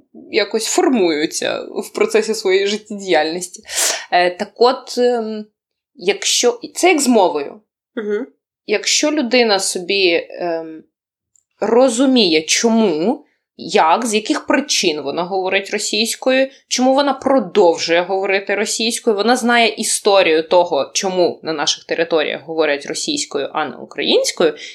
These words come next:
Speaker 1: і продовжує це робити, е, це одне.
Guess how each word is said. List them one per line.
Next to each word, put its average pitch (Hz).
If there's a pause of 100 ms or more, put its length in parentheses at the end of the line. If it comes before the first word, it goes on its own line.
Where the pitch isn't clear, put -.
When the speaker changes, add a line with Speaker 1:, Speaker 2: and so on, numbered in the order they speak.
Speaker 1:
і -
продовжує 160
це 147
робити, 143 (1080)
е, 151 (1120)
це -
одне. 143